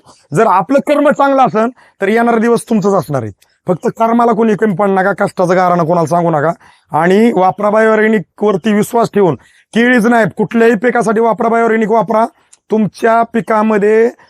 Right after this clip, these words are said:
होणारे बदल, निघणारं उत्पादन आणि निघणारी क्वालिटी आणि क्वांटिटी हेच तुम्हाला ह्या अगदी झालेल्या खर्चामधून तरू शकतं. हे आपण ह्या रिझल्टच्या स्वरूपातून एक दिशा देऊन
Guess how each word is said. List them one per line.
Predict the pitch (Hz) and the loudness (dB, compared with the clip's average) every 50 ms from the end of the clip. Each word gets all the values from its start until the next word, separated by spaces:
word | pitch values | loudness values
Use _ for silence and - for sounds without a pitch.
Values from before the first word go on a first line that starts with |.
| _ _ _ | _ _ _
होणारे | 180 190 202 208 208 214 220 | -2 0 0 2 2 2 2
बदल, | 214 180 180 226 208 220 226 233 240 | 0 0 0 0 2 2 2 2 0
निघणारं | 240 226 208 190 196 190 202 196 196 208 | 0 -2 -2 -2 0 0 0 0 0 0
उत्पादन | 202 202 196 - - - 220 208 208 233 254 262 - _ _ _ _ _ - | 0 0 -2 -4 -4 -2 -2 0 0 0 0 -2 -6 _ _ _ _ _ -6
आणि | 147 170 180 190 | -4 -2 0 0
निघणारी | 202 202 208 202 202 196 190 196 - | 0 0 0 0 2 0 0 0 0
क्वालिटी | - 214 202 202 202 160 208 214 226 233 - - | 0 0 2 2 2 2 2 0 0 0 -2 -2
आणि | - 170 190 185 - | -2 0 0 0 0
क्वांटिटी | - 208 202 175 151 196 165 180 196 220 - _ _ _ _ _ - | 0 0 0 0 0 0 0 0 0 -2 -2 _ _ _ _ _ -2
हेच | 220 240 233 - - | 0 0 0 -2 -4
तुम्हाला | - 208 208 202 196 196 202 208 | -4 -2 0 0 0 2 2 0
ह्या | 214 185 175 190 190 196 208 262 - _ _ _ _ _ _ - | 0 0 0 0 0 0 0 -2 -6 _ _ _ _ _ _ -4
अगदी | 151 165 160 156 170 202 220 226 - | -4 -2 -2 0 0 2 2 0 0
झालेल्या | 160 147 170 170 180 185 185 196 185 | 0 0 0 2 2 2 2 0 -2
खर्चामधून | - 180 175 - 202 185 185 180 170 185 175 | -4 -6 -4 -2 -2 -2 -2 -2 -2 -2 -4
तरू | - - 233 240 254 | -2 0 0 0 2
शकतं. | 175 190 180 - - 185 - - - _ _ - _ _ _ - | 0 0 -4 -2 0 0 0 0 -2 _ _ -20 _ _ _ -2
हे | |
आपण | 180 185 - 202 202 196 | -2 0 0 0 0 0
ह्या | 160 165 190 202 214 226 208 165 | 2 2 2 2 0 0 -2 -2
रिझल्टच्या | 170 170 175 190 160 147 196 | 0 0 0 0 0 -2 -2
स्वरूपातून | - - 185 180 160 185 175 143 190 214 240 - _ _ _ _ _ - | -2 -2 -2 -2 -2 -2 -2 -2 -2 -4 -4 -6 _ _ _ _ _ -2
एक | 170 196 - _ - 240 147 | -2 -2 -2 _ -8 -4 -2
दिशा | 143 190 - - 214 208 208 | 0 0 0 0 0 0 0
देऊन | 185 175 196 202 220 240 | 2 2 2 2 2 2